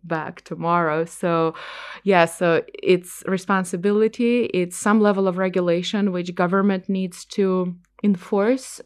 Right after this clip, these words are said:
on the players, constant validation, standardization, and experimentation. So these are not, not off-the-shelf solutions. These are living systems which will take us many years to perfect.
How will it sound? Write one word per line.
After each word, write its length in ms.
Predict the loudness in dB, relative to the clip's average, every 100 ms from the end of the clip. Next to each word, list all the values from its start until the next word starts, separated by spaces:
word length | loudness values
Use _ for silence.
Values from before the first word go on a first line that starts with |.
| -6
on 300 | -2 0 -2
the 80 |
players, 560 | -4 -2 0 2 2 2
constant 520 | 2 -2 -2 -6 -8
validation, 1040 | -4 -2 -2 0 -2 -4 -6 -4 -4 -6 -10
standardization, 960 | -8 -6 -6 -8 -8 -8 -6 -8 -6
and 120 | -6
experimentation. 1160 | -8 -12 -10 -8 -6 -8 -10 -10 -10 -10 -12 -12
So 380 | -14 -10 -8 -6
these 240 | -6 -6
are 80 | -4
not, 360 | -4 -6 -8 -12 -10
not 280 | -8 -8
off-the-shelf 540 | -10 -10 -12 -10 -10 -12
solutions. 560 | -16 -14 -14 -14 -14
These 200 | -12 -10
are 60 | -10
living 600 | -8 -8 -8 -8 -10 -14 _ _
systems 800 | -12 -6 -6 -6 -8 -8 -8 -12 -20 -20 -20
which 380 | -6 -2 -2 -4
will 160 | -6 -6
take 340 | -8 -10 -8
us 260 | -8 -10 -16 -8
many 360 | -6 -4 -4
years 380 | -6 -8 -10 -14
to 120 | -16
perfect. 680 | -16 -14 -14 -14 -16 -18 _